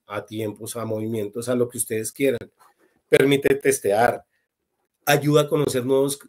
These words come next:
a nuestros clientes. Claro que sí, porque nosotros vamos haciendo también una identificación de la gente con la cual conectamos.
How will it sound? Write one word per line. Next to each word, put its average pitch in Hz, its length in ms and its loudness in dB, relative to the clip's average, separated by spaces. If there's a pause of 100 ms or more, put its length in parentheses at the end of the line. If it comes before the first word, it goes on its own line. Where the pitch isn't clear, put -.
(100)
a 123 100 0
nuestros 120 440 -4
clientes. 139 460 -4
Claro 147 480 0
que 135 120 -6
sí, 139 200 -6
porque - 280 -10
nosotros 117 400 -6
vamos 127 300 -4
haciendo 113 340 -8
también 107 340 -6
una 117 180 -4
identificación 127 760 -8
de 110 100 -8
la 101 120 -10
gente 98 300 -14
con 107 160 -10
la 95 80 -10
cual - 200 -20
conectamos. 110 640 -10